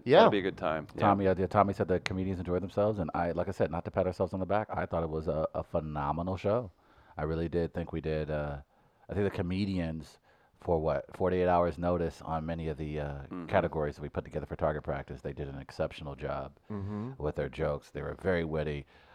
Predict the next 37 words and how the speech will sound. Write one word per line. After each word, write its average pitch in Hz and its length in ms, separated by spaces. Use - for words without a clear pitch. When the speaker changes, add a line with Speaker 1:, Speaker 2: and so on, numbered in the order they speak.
Speaker 3:
I 87 180
really 98 380
wanted 90 320
people 87 220
to 82 100
run 82 260
with 82 120
the 87 80
Yo 82 180
Mama 82 300
segment, 98 420
and 78 140
they 76 140
absolutely 73 440
did. 73 300
They 90 160
absolutely 87 460
ran. 82 260
They 95 120
ran 120 240
further 98 260
than 90 120
I 82 100
thought 87 320
they 67 100
were. 55 260
And 98 240
that 117 160
was 110 140
the 113 80
best 110 220
part. 127 160
Like, 117 220
when 127 200
Chris - 400
and 139 100
I 120 300